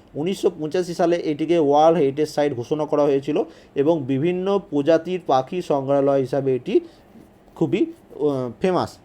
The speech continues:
ঠিক আছে, নেক্সট চলে আসি, Churches and Convents of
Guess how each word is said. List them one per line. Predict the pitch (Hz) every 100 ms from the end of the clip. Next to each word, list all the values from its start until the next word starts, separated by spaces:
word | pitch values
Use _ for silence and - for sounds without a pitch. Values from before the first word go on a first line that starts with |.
| - -
ঠিক | 226
আছে, | 214 127 - 127
নেক্সট | 165 208 -
চলে | 185
আসি, | 185 220 -
Churches | 165 180 202 214 220 - - - _ 135 165
and | 165 -
Convents | 165 185 170 196 214 - -
of | 139